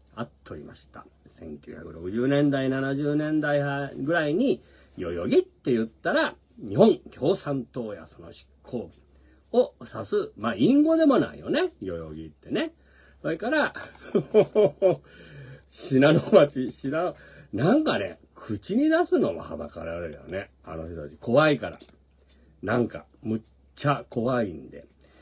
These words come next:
だから、インターネットで時々なんかもう、怖いもの知らずみたいな人が、肝試しみたいな感覚で、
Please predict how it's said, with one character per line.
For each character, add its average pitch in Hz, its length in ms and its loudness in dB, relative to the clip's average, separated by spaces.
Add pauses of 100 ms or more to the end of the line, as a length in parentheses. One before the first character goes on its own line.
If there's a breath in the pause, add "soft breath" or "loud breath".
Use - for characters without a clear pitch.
(260 soft breath)
だ 117 140 0
か 98 120 -6
ら、 87 120 -10
イ 98 140 -10
ン 110 160 0
タ 110 300 -2
ー 107 60 0
ネ 110 100 -2
ッ 107 60 -2
ト 101 180 -8
で 92 220 -4
時 92 200 -10
々 95 520 -6
な 95 80 -8
ん 90 100 -8
か 85 140 -12
も 80 760 -10
う、 - 40 -20
怖 95 140 -2
い - 20 4
も 143 100 4
の 143 80 4
知 143 120 -6
ら 117 160 -6
ず 92 100 -14
み 107 100 -2
た 107 140 -6
い 92 40 -6
な 82 80 -10
人 87 180 -16
が、 104 320 -6 (340 soft breath)
肝 110 360 0 (160)
試 175 80 6
し 139 120 2
み 120 120 2
た 101 120 -6
い - 20 -6
な 90 80 -6
感 87 220 -10
覚 85 220 -14
で、 127 320 2